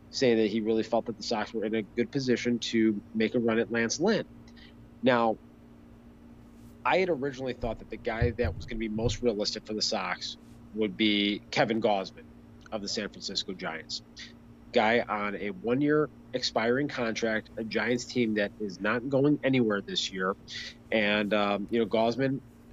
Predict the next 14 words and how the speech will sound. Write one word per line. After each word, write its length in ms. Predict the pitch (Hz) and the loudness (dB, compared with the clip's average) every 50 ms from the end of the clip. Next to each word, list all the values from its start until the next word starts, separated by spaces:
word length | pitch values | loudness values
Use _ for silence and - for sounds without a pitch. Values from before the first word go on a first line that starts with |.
| - - - - - - - | -20 -20 -20 -20 -20 -14 -4
ground 280 | - 135 127 127 139 131 | 0 2 2 2 2 2
ball 200 | 139 139 139 135 | 2 2 2 2
heavy 260 | 143 156 147 147 147 | 0 0 0 0 -2
guy, 440 | 135 127 123 117 117 120 131 143 135 _ _ _ _ | 0 0 0 2 2 0 -2 -2 -4 _ _ _ _
seen 300 | - - - 127 120 113 | -14 -10 -4 -2 -2 0
a, 180 | 113 113 107 - - - 101 | 0 -2 -4 -6 -8 -10 -8
a 120 | 107 107 98 92 | -8 -8 -10 -10
dramatic 440 | - 113 113 117 120 127 147 - - - | -8 -4 -2 0 2 2 0 0 -2 -4
increase 440 | 131 139 131 - - 135 139 131 - | -4 -4 -2 0 0 0 2 2 0
in 140 | - 135 123 | -2 -2 -2
his 200 | 123 147 139 131 | -2 -2 -4 -4
strikeouts 640 | - - - - - 131 117 113 - 120 117 - - | -4 -4 -2 0 2 2 2 2 2 0 -2 -2 -2
this 200 | 120 117 - - | -2 -2 -2 -2
year. 260 | 110 110 110 113 117 | -2 0 0 0 -2